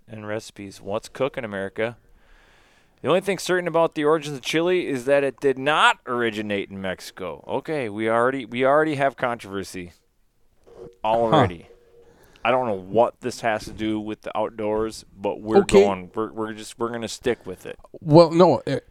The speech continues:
Speaker 2: hey, some of the finest cuisine that you have, you and I and America has tasted has come from the outdoors. But let's go, let, let me ask you this question.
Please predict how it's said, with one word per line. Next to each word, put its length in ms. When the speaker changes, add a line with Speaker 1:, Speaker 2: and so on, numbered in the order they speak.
Speaker 2:
hey, 260
some 260
of 40
the 80
finest 460
cuisine 540
that 160
you 240
have, 220
you 200
and 80
I 340
and 280
America 440
has 240
tasted 760
has 200
come 320
from 200
the 120
outdoors. 440
But 400
let's 320
go, 400
let, 320
let 160
me 160
ask 260
you 120
this 240
question. 540